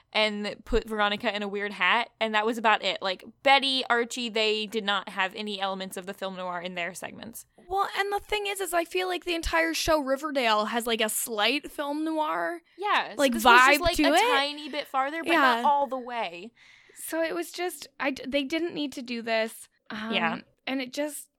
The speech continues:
Speaker 2: it doesn't make sense to me. Veronica has real money. She can hire a real private detective.
Speaker 1: Jughead is just full of the same,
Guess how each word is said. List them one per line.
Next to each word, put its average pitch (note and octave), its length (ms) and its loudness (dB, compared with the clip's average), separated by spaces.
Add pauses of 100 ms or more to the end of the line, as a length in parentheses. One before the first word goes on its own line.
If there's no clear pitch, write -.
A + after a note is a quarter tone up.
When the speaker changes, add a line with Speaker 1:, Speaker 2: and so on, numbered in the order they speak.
Speaker 2:
it A#3+ 140 -12
doesn't E4 280 -4
make E4+ 200 -10
sense D#4+ 340 -8
to F4 100 -10
me. D#4 320 -6 (200)
Veronica F#4 680 0 (160)
has D4 400 -2
real C#4+ 340 -4
money. C4 500 -2
She - 160 -8
can D#4+ 140 -4
hire C4+ 400 -2
a F4+ 80 -2
real C#4+ 280 -2
private C4 360 -4
detective. A#3+ 640 -6 (160)
Speaker 1:
Jughead G4 560 2
is B3 340 -2
just A3+ 280 -2
full A3+ 360 0
of G#3 200 0
the A3 60 -6
same, G#3 540 -2